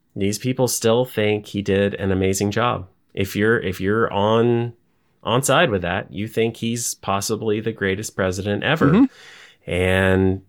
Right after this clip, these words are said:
Speaker 1: if you ask them why, they'll, they'll list off some things they heard on the internet, and it's, it's just not about policy.
Speaker 2: Mm-mm.
Speaker 1: They either aren't aware or don't care that he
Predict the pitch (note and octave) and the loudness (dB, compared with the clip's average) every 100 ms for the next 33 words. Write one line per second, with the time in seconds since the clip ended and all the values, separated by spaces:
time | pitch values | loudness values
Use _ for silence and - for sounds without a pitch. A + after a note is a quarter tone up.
0 | _ _ _ _ _ G#2+ G#2 A#2 A2+ A#2 | _ _ _ _ _ -4 -2 0 2 2
1 | A#2+ C3 A#2+ G2+ G2 G#2 A#2+ C3+ C3 G#2+ | -2 0 2 2 2 2 2 2 2 0
2 | G#2+ G#2+ - F#2+ G2 F#2+ F#2+ G2 - G2 | 0 -2 -6 -4 -2 0 0 -2 0 0
3 | G2 G2 - - F#2 F2+ F#2 - F#2+ G2 | 0 -2 -4 -2 0 -2 -6 -2 2 2
4 | G2 G2 F#2+ F#2+ F#2+ F#2+ F#2 F#2 F#2 G2+ | 0 0 -2 0 0 0 0 0 0 2
5 | G#2+ B2+ C#3+ - _ - G2 G2 G2 - | 2 2 -2 -6 _ -2 0 2 0 -2
6 | - - G2+ - C3+ F#2+ A2 B2 B2 - | -6 -6 -4 -4 -2 0 0 2 -2 0
7 | F#2 A2 B2 - G#2+ G#2+ _ _ - A#2+ | -2 0 -2 -4 -4 -8 _ _ -2 0
8 | B2+ A2+ G#2 _ _ _ A2+ B2 C#3 C3+ | 2 0 0 _ _ _ 0 2 4 6
9 | C3 A#2 C#3 A#2 G#2 G#2+ C3+ D#3+ G#2+ G2 | 4 4 2 2 0 4 4 4 0 0
10 | G#2+ B2+ - A2+ B2 A#2+ G2+ A2 G#2+ | 0 0 -2 0 0 0 -4 -6 -10